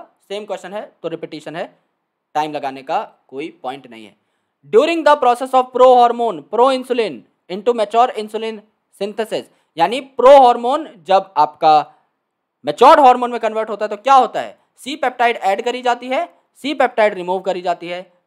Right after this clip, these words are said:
बीटा पेप्टाइड का कोई लेन देन नहीं है, ए और बी वैसे के वैसे रहते हैं। हमें पता है कि सी पेप्टाइड रिमूव हो जाती है। जो आपका प्रो हार्मोन है इसमें क्या रहता है? प्रो हार्मोन में रहते हैं ए, बी और सी, और मैच्योर इंसुलिन में रहते हैं सिर्फ ए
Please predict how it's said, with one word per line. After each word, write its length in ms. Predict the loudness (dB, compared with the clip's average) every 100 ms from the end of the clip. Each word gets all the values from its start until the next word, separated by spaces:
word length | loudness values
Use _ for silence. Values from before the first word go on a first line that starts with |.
| _
बीटा 320 | -12 -4 -2
पेप्टाइड 380 | -2 -4 -6 -6
का 80 |
कोई 180 | -8 -10
लेन 200 | -10 -12
देन 140 | -12 -12
नहीं 160 | -12
है, 60 | -10
ए 140 | -4
और 140 | -2 -2
बी 140 | -4
वैसे 240 | -8 -10 -12
के 80 |
वैसे 240 | -12 -10 -10
रहते 200 | -10 -10
हैं। 80 | -10
हमें 180 | -10 -10
पता 240 | -4 -2
है 120 | -2
कि 140 | -4 -14
सी 200 | -16 -10
पेप्टाइड 440 | -8 -6 -4 -4
रिमूव 300 | -6 -10 -10
हो 100 | -10
जाती 280 | -10 -12 -14
है। 100 | -20 _ _ _ _ 0
जो 60 |
आपका 220 | 0 2 -4
प्रो 200 | 2 6
हार्मोन 420 | 8 8 2 -4
है 60 | -4
इसमें 180 | -8 -6
क्या 120 | -4
रहता 240 | -2 -2 -6
है? 60 |
प्रो 220 | 0 0 2
हार्मोन 320 | 0 -2 -10
में 80 | -8
रहते 200 | -8 -8
हैं 100 | -8
ए, 180 | -2 -2
बी 200 | -2 -6
और 140 | -4 -6
सी, 260 | -8 -18 _ _ _ _ _ _ _ _ _ _ _ -4
और 120 | -4
मैच्योर 360 | -2 0 2 2
इंसुलिन 320 | -2 -10 -10
में 80 | -6
रहते 220 | -6 -6
हैं 80 | -10
सिर्फ 220 | -10 -12 -6
ए 140 | 0